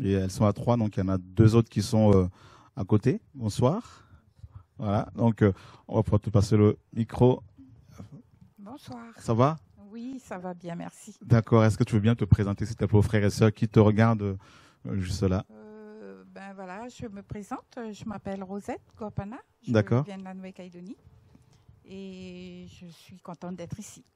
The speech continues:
Speaker 1: Amen.
Speaker 2: Amen.
Speaker 1: Waouh, c'est, euh, co-, combien d'heures de vol vous avez fait là ?
Speaker 2: Alors, on a fait, euh, huit heures de vol de la Nouvelle-Calédonie à Tokyo.
Speaker 1: D'accord.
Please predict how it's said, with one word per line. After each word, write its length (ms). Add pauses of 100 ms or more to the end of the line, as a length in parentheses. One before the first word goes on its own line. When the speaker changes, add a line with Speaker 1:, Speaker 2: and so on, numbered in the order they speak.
(120)
Speaker 1:
Amen. 500 (160)
Speaker 2:
Amen. 360 (280)
Speaker 1:
Waouh, 280
c'est, 200
euh, 360 (180)
co-, 160
combien 220
d'heures 160
de 40
vol 220
vous 140
avez 120
fait 220
là ? 140 (340)
Speaker 2:
Alors, 420
on 60
a 100
fait, 460
euh, 1160
huit 300
heures 120
de 120
vol 280
de 80
la 120
Nouvelle-Calédonie 840
à 80
Tokyo. 360 (240)
Speaker 1:
D'accord. 400